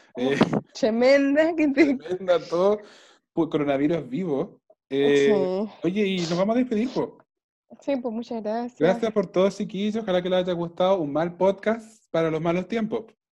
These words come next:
Speaker 2: A to-,
Speaker 1: Sí,
Speaker 2: a to-,
Speaker 1: pa-, y para las malas personas.
Speaker 2: para las malas personas como uno igual, si uno igual está podrido por dentro. Eh.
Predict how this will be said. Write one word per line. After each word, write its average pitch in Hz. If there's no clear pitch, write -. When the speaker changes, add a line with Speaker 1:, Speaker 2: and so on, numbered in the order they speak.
Speaker 2:
A 131
to-, 170
Speaker 1:
Sí, -
Speaker 2:
a 147
to-, 160
Speaker 1:
pa-, 202
y 226
para 202
las 196
malas 208
personas. 226
Speaker 2:
para 147
las 147
malas 160
personas 160
como 147
uno 127
igual, 135
si 127
uno 120
igual 107
está 123
podrido 123
por 123
dentro. 92
Eh. 120